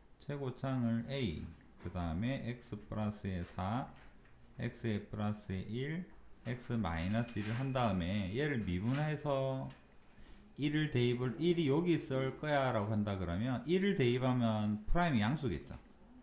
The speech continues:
그래서 F 프라임의 일이 양수인 것만 확인을 하고 이게 맞다면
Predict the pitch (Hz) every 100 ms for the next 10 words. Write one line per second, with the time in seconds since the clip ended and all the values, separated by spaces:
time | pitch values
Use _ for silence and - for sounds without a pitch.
0 | - - - - - - - - - -
1 | - 104 98 113 - 165 - 180 180 175
2 | 165 147 139 139 143 151 147 147 147 -
3 | - - - 107 147 170 165 131 147 147
4 | 147 139 127 - 165 156 147 143 147 165
5 | 165 165 147 147 147 160 156 120 92 -
6 | 156 123 139 120 76